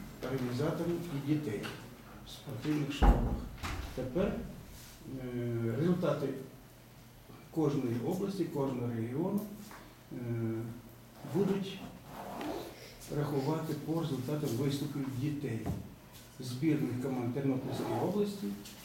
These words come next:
які ви-, виступають за дитячі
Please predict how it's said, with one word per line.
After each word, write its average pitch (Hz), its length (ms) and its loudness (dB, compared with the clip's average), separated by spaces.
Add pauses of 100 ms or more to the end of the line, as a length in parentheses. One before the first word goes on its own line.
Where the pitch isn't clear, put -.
(460)
які 117 380 4 (580)
ви-, 131 80 4
виступають 151 880 -2 (1200)
за 127 260 2
дитячі 151 560 2